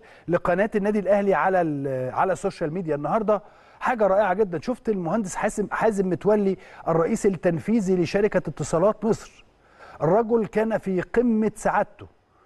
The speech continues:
آه، بهذه الشراكة ما بين الكيانين الكبيرين وال-، آه، آه، الكيانين العملاقين الحقيقة، زي ما هو وضح وقال. لأنه الراجل كمسؤول في شركة اتصالات عارف ويعلم تمامًا قيمة النادي الأهلي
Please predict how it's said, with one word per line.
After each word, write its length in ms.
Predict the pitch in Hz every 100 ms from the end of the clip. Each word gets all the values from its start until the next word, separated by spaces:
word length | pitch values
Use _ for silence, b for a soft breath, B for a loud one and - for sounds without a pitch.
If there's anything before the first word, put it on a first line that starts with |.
| b b -
آه، 120 | 131
بهذه 540 | 135 151 180 226 208
الشراكة 600 | 196 - 175 165 214 -
ما 160 | 185 160
بين 220 | 151 208
الكيانين 720 | 202 180 - 175 165 160 202
الكبيرين 580 | 196 - 165 160 175 190
وال-، 340 | 175 175 170 139 B B B
آه، 340 | 147 147 147
آه، 20 | 139
الكيانين 640 | 139 - 160 160 175 208
العملاقين 680 | 190 160 170 - 214 185 120
الحقيقة، 400 | 98 156 143 104 B -
زي 200 | 160 175
ما 120 | 151
هو 320 | 180 170 170
وضح 300 | 202 151 -
وقال. 300 | 143 165 123 - _ _ _ _ b b b b
لأنه 300 | - 165 180
الراجل 280 | 175 214 233
كمسؤول 640 | 202 202 196 - 226 262
في 120 | 208 190
شركة 320 | 214 233 214
اتصالات 680 | 190 - 151 185 233 254 - B B B
عارف 680 | 147 233 233 170 - _ _
ويعلم 540 | 135 170 220 202 185 175
تمامًا 540 | 175 165 220 240 190 -
قيمة 260 | 214 208 170
النادي 260 | 160 185 180
الأهلي 400 | 165 190 180